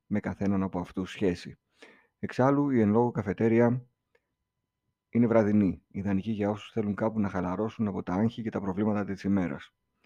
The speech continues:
Η ενασχόληση με το παιχνίδι βαστάει κοντά στις έξι ώρες, κάτι που δύσκολα θα αυξηθεί περαιτέρω, αφού ο παίκτης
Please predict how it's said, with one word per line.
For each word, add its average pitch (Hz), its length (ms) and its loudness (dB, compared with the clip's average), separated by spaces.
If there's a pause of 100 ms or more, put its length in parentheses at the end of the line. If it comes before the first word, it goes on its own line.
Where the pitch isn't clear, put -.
(480)
Η 110 100 2
ενασχόληση 147 460 4
με 156 100 2
το 127 80 4
παιχνίδι 117 680 4 (300)
βαστάει 123 380 2
κοντά 120 220 4
στις - 180 -6
έξι 120 220 -2
ώρες, 95 360 4
κάτι 110 280 0
που 101 540 -2 (560)
δύσκολα 98 760 4 (440)
θα - 180 -2
αυξηθεί 101 380 -2
περαιτέρω, 101 460 4
αφού 110 200 2
ο 113 80 6
παίκτης - 580 0